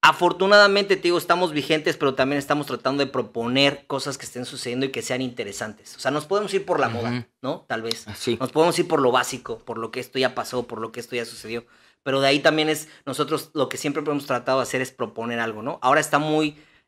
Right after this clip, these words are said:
Speaker 1: en boga, en auge, lo, lo hemos vivido. Nosotros hablábamos de que estuvimos trabajando con Samna desde hace cuatro años.
Speaker 2: Ah, ok.
Speaker 1: Eh, obviamente entró,
Speaker 2: Ujú.
Speaker 1: no quiero decir que entró, sino simplemente vamos a suponer que después de que B P M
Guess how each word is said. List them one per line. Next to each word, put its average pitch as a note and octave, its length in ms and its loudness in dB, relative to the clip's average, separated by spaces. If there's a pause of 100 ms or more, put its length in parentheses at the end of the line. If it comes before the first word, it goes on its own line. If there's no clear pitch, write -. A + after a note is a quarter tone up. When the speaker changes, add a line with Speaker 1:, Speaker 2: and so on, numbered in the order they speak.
(120)
Speaker 1:
en A2 180 -8
boga, D3+ 340 6
en C3 140 4
auge, D3 400 4
lo, A#2 300 -6
lo A#2+ 120 -2
hemos C#3+ 200 0
vivido. C3 260 0
Nosotros C3+ 480 -2 (300)
hablábamos C3 420 4
de B2 80 -2
que B2+ 80 -8
estuvimos C3 320 -2
trabajando B2+ 480 0
con G#2+ 180 -10
Samna C3 360 4
desde A2+ 180 -4
hace - 220 -4
cuatro A#2 340 -6
años. C#3 540 0
Speaker 2:
Ah, A#2+ 400 -6
ok. - 80 -14
Speaker 1:
Eh, A#2+ 500 0 (120)
obviamente D3 960 4
entró, C3 340 2
Speaker 2:
Ujú. F#3+ 260 -2
Speaker 1:
no F#3+ 160 0
quiero G3+ 160 4
decir F3 180 -2
que D#3+ 80 -2
entró, D#3 300 0
sino C3+ 200 -4
simplemente C#3+ 800 -2 (380)
vamos D3+ 240 2
a D#3 60 -4
suponer C3 300 -2
que D3 100 0
después C#3+ 260 -2
de C#3+ 100 0
que C3 140 -4
B C3+ 160 -4
P C3+ 280 0
M C#3+ 220 0